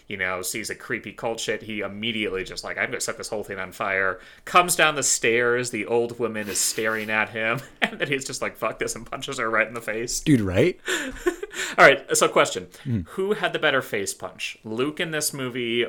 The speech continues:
Speaker 1: or Nicolas Cage in the bear suit in the re-, uh, the Wicker Man remake?
Speaker 2: Ooh, you know, <laughs> they're on different levels. I don't know, man. Like, <laughs> oh,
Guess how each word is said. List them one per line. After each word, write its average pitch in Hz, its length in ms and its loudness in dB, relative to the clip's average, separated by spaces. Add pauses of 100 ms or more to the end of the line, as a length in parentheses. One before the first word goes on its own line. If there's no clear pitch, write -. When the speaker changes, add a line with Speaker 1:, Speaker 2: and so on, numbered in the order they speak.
Speaker 1:
or 101 600 -2
Nicolas 127 400 -4
Cage 107 400 -4
in 113 180 -6
the 104 60 -6
bear 98 240 -2
suit 98 440 -6
in 95 320 -8
the 98 80 -6
re-, 104 340 -8
uh, 98 280 2
the 101 100 -6
Wicker 98 200 -6
Man 90 200 -6
remake? 135 180 8 (200)
Speaker 2:
Ooh, - 320 -12 (200)
you 113 180 -6
know, 165 400 2
<laughs> - 1800 -4
they're 156 120 8
on 196 80 8
different 180 240 4
levels. 123 320 8
I 127 80 6
don't 135 120 2
know, 131 140 2
man. 107 280 -4
Like, 107 300 -4 (120)
<laughs> - 120 -16
oh, - 60 -4